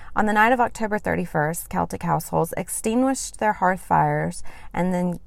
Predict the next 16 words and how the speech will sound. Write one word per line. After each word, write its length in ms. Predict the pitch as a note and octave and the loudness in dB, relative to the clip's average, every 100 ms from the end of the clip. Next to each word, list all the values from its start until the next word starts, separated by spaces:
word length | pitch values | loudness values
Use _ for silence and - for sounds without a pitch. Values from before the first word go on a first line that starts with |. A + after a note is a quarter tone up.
| - | 2
gathered 560 | F#3+ A3 C4+ A3+ E3+ - | 6 8 8 6 2 0
in 140 | A3 | -2
a 40 | C4+ | -2
circle 600 | - D#3 - D3+ D#3+ - - - - | -2 -2 0 -2 -2 -4 -10 -12 6
while 160 | F3 | 6
the 100 | F3+ | 8
right, 300 | F#3 F#3+ A3+ - - | 6 6 4 -2 0
white-robed 640 | F#3+ B3+ - A#3+ A#3+ - | 4 4 2 0 0 -2
priests 460 | - G3+ F#3 F3+ - | -6 -2 -2 -2 -2
of 160 | E3+ F#3+ | -4 -2
the 80 | |
Celts, 420 | - D#3 C#3+ - - | 0 2 2 -2 -8
the 60 | |
Druids, 680 | F3+ A3+ F#3 D#3 F#3 - - - - - - | 0 2 4 2 -2 -6 -8 -10 -10 -12 -12
solemnly 480 | - A3+ B3+ C#4 C#4 | 6 8 8 6 0
quenched 540 | A3 G3+ F#3 - - | 0 -2 -2 -8 -10